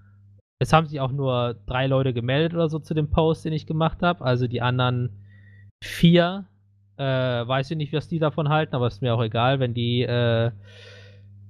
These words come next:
dazu nichts zu sagen haben, dann soll's mir egal sein, so.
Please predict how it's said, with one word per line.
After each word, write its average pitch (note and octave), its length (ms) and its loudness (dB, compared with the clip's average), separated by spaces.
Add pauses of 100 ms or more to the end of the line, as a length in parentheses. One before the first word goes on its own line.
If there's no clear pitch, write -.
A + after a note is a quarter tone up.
(1300)
dazu C#3 280 4
nichts D#3 220 -4
zu D#3 80 -2
sagen D3+ 400 0
haben, D#3+ 320 -4
dann C#3 280 -8
soll's C3 260 -6
mir D3 100 -2
egal B2 320 -2
sein, D#3 260 -2
so. F3+ 320 -4